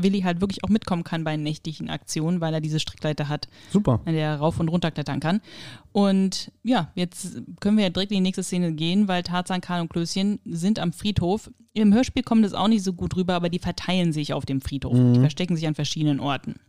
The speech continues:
Speaker 1: Und die beobachten jetzt, wie Toni eine Tasche am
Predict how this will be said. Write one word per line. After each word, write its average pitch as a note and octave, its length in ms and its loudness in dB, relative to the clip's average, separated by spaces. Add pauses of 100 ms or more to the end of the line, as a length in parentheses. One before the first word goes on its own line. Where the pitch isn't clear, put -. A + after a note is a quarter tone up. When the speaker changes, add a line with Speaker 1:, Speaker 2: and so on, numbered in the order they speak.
(1400)
Speaker 1:
Und A#3+ 160 2
die A#3 60 4
beobachten G3+ 420 2
jetzt, F3 360 -2
wie F3 140 0
Toni F3 380 2
eine D#3+ 300 2
Tasche E3+ 400 -2
am D3+ 420 0